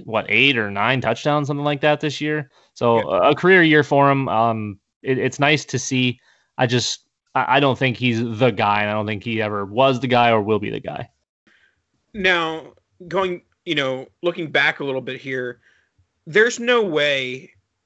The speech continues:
Speaker 2: Las Vegas starts the season with Derek Carr at quarterback and John Gruden head coach, right? Like, they can't start that,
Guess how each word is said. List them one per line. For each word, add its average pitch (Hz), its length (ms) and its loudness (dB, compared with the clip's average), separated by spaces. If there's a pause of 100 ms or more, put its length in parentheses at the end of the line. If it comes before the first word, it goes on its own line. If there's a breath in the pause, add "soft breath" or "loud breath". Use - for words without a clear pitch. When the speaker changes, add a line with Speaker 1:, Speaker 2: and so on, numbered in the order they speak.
(160)
Speaker 2:
Las 151 280 -2
Vegas 143 320 -2
starts 139 360 -4
the 135 100 -10
season 131 540 -10
with 123 320 -6 (460)
Derek 135 380 0
Carr 135 300 0
at - 100 -14
quarterback 131 440 -2
and 135 100 -8
John 131 180 -4
Gruden 127 260 -6
head - 160 -12
coach, 120 240 -8
right? 131 220 -6 (480 loud breath)
Like, 117 200 -4 (100)
they 175 200 2
can't 214 360 -4
start 160 320 0
that, 151 260 -2